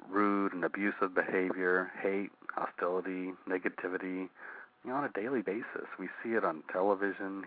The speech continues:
hear it on the radio, uh, experience it in our personal relationships. Um, it would be fairly easy to conclude that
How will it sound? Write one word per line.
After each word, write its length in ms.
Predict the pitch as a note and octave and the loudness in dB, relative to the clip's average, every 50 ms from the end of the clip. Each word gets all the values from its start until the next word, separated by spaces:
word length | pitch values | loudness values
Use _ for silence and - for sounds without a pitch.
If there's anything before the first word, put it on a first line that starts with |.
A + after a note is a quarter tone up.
| - | -2
hear 160 | - F2+ F2+ | 0 2 2
it 60 | F2+ F2+ | 4 2
on 100 | E2 E2 | 0 0
the 80 | D#2 | -2
radio, 640 | D#2 D#2+ F2 F#2 G2 F#2 F#2+ F#2 F2+ E2+ F2 F2+ F2 - _ _ - _ - - - - - - - - - - - _ _ _ - - | 0 0 0 0 0 0 0 2 4 4 4 2 0 -4 _ _ -20 _ -20 -20 -20 -20 -20 -20 -20 -20 -20 -20 -20 _ _ _ -14 -10
uh, 60 | - - - | -10 -8 -8
experience 560 | - - - - - G#2+ G#2 G2+ G2 G2 - - | -10 -12 -10 -2 0 0 0 0 -2 -4 -4 -4
it 80 | G2+ F2+ | -2 -2
in 100 | F2+ F2+ | -2 0
our 200 | F2 E2 E2 D#2+ - - _ _ - | 0 0 0 -2 -4 -8 _ _ 0
personal 360 | - G2+ F#2 - - G#2 G2+ | 2 2 2 2 0 0 2
relationships. 920 | F#2+ F#2+ F#2 F#2 F#2 F#2+ F#2 - - F#2+ E2+ - - G2 F#2+ F#2+ - - - - - _ - - - - - - - - - - - - - - - - - | 2 2 2 4 4 2 2 0 -4 -8 -8 -4 0 0 0 0 -2 -6 -18 -18 -20 _ -20 -20 -20 -20 -20 -20 -20 -20 -20 -20 -20 -20 -20 -20 -18 -10 -6
Um, 260 | F#2+ F#2+ F#2 F#2 - - - - | -4 -4 -4 -6 -10 -14 -10 -6
it 40 | A#2 | -4
would 160 | B2+ A#2+ B2 | -4 -4 -4
be 260 | C3+ C3 B2+ B2 A#2+ - - _ _ - - - | -4 -2 -2 -2 -4 -6 -10 _ _ -14 -2 2
fairly 280 | C3 C3+ C3+ B2+ A#2+ | 2 2 2 2 -2
easy 360 | F#2 A2 B2+ C#3 - - G#2 G2 | -2 -2 -4 -4 -4 -6 -8 -6
to 140 | - - | -6 -8
conclude 640 | - - F#2 F2+ - - - A2+ A2 G#2+ G2 F2+ F2 E2 - | -8 -6 -8 -6 -6 -6 -2 0 0 0 0 0 -2 0 4
that 180 | F#2 E2+ - | 4 4 4